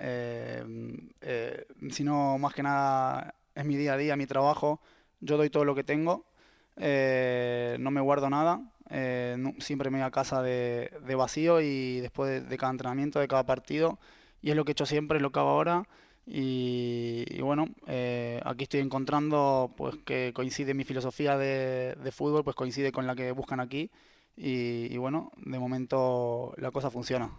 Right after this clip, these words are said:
Así que, que bueno, ojalá que, que dure así mucho tiempo. Eh, yo siempre intento dar un poquito más. Y luego con respecto al, al rendimiento, bueno, todo, yo siempre si-,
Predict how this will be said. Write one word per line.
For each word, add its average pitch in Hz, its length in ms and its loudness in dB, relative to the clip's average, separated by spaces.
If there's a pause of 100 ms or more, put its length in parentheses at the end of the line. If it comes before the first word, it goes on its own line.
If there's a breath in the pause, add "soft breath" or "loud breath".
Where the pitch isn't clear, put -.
(120)
Así 123 220 -8
que, 120 300 0
que 127 100 -8
bueno, 131 140 -2
ojalá 127 240 -6
que, 127 260 0
que 135 120 -4
dure 135 180 0
así 127 360 -2 (520 loud breath)
mucho 135 260 0
tiempo. 151 380 4 (240)
Eh, 123 500 0
yo 139 100 -2
siempre 135 220 -2
intento 131 240 -4
dar 135 140 4
un 127 80 -4
poquito 127 280 -4
más. 147 280 0 (340 loud breath)
Y - 80 -6
luego 143 160 2
con 139 80 0
respecto 131 420 0
al, 131 480 4
al 135 300 0
rendimiento, 135 460 0
bueno, 139 240 2 (160)
todo, 135 160 2
yo 135 100 0
siempre 131 220 -2
si-, 131 100 -6